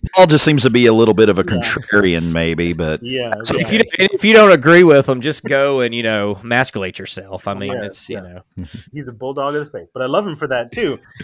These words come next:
Speaker 3: <laughs>
Speaker 2: because had he not been so, you know, so pig-headed,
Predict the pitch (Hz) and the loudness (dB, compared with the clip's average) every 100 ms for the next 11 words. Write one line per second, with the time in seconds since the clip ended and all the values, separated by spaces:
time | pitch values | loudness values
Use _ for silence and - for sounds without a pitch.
0 | - - - _ _ 160 151 196 175 151 | -20 -20 -20 _ _ -8 -6 -2 -2 -2
1 | 160 151 160 156 170 147 127 160 165 139 | -6 -8 -8 -8 -8 -10 -14 -10 -10 -10
2 | - 143 139 135 147 143 - - 147 107 | -10 -6 -6 -8 -12 -20 -20 -18 -14 -14
3 | 107 - 131 127 _ 160 113 127 185 156 | -14 -14 -14 -14 _ -18 -16 -12 -8 -8
4 | 98 | -12